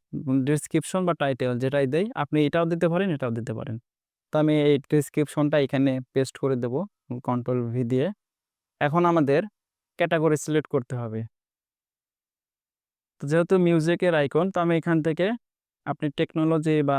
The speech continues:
সায়েন্স যে কোনো একটা আপনি দিতে পারেন, আপনার যেটা মনে হয় যে আপনার ডিজাইনটা এই ক্যাটাগরির।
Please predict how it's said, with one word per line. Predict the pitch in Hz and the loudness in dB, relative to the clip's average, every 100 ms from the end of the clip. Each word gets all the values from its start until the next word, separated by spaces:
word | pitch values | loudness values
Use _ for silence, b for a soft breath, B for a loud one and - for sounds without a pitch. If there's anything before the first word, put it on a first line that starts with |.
| 135 | -2
সায়েন্স | - 147 147 | 0 2 2
যে | 147 185 | 2 0
কোনো | 208 208 | 2 0
একটা | 165 160 | 0 -2
আপনি | 151 156 | 0 2
দিতে | 147 139 | 2 0
পারেন, | 127 127 | 0 0
আপনার | 131 135 127 | -2 -2 -2
যেটা | 131 131 | -2 0
মনে | 139 135 135 | 0 0 0
হয় | 143 | 0
যে | 135 | 0
আপনার | 127 - 131 | -2 -2 -2
ডিজাইনটা | 131 127 127 127 139 180 _ _ _ _ _ | 0 0 -2 -4 -6 -8 _ _ _ _ _
এই | - 165 | -2 0
ক্যাটাগরির। | 151 131 - - - | 0 -2 -4 -6 -8